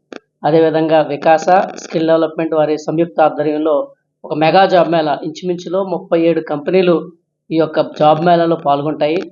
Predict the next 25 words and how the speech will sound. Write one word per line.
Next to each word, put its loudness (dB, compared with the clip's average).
దీంట్లో 2
ఇంచుమించులో 0
పదిహేను 0
వందల 0
నలభై -2
ఏడు -2
ఉద్యోగాలు 0
తీసుకోవడానికి 0
వారు 4
సిద్ధంగా -2
ఉన్నారు. -4
కాబట్టి 2
రాజోలు 2
పరిసర 0
ప్రాంతాల్లో -2
ఉన్నటువంటి -6
నిరుద్యోగ 0
యువతీ -2
యువత -2
అందరూ -4
కూడా 0
ఈ 0
యొక్క 2
సదవకాశాన్ని 0
సద్వినియోగపరచుకోవాలి. -2